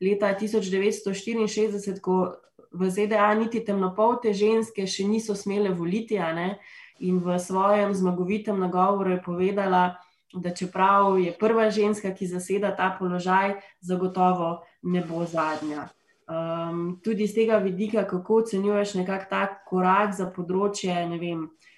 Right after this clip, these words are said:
ehm, širše enakosti spolov, tako v ameriški kot v, v neki svetovni družbi? Ker če pogledamo čisto realno, mm, kar je Jernej prej govoril, a ne,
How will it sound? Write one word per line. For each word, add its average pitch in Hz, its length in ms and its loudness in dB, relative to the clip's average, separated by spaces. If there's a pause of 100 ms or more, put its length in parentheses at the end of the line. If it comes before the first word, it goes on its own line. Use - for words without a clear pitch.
(140)
ehm, 165 240 -6
širše 220 460 0
enakosti 185 560 -2
spolov, 180 1040 2
tako 196 320 -4
v 190 80 2
ameriški 185 580 -2
kot 175 240 -10
v, 170 200 -8 (180)
v 165 160 -8
neki 175 160 -10
svetovni 185 580 -2
družbi? 190 680 0 (280)
Ker 185 80 -8
če 185 160 -6
pogledamo 208 460 0
čisto 220 300 -2
realno, 202 800 0
mm, 180 440 -4 (680)
kar 190 160 -4
je 196 180 0
Jernej 196 300 2
prej 214 180 2
govoril, 196 500 2
a 196 120 2
ne, 185 140 2